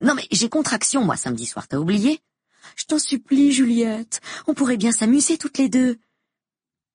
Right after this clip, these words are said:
On se moquera des tenues des autres femmes. Et le buffet s'annonce mortel. Martin a décidé de mettre les petits plats dans les grands. C'est la première année qu'il organise l'événement, alors il veut que tout soit parfait.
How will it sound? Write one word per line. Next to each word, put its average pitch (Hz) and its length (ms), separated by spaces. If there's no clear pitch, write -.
On 156 80
se - 160
moquera 180 320
des 143 100
tenues 180 220
des 151 180
autres 165 180
femmes. 156 380
Et 147 80
le 127 80
buffet 135 320
s'annonce 131 440
mortel. 269 520
Martin 175 340
a 190 80
décidé 170 380
de 165 80
mettre 160 260
les 143 80
petits - 160
plats 175 160
dans 160 100
les 151 120
grands. 151 220
C'est - 140
la 156 100
première 254 360
année 214 180
qu'il 196 160
organise 180 360
l'événement, 151 480
alors 156 220
il 156 120
veut 208 100
que - 120
tout - 240
soit 226 160
parfait. - 360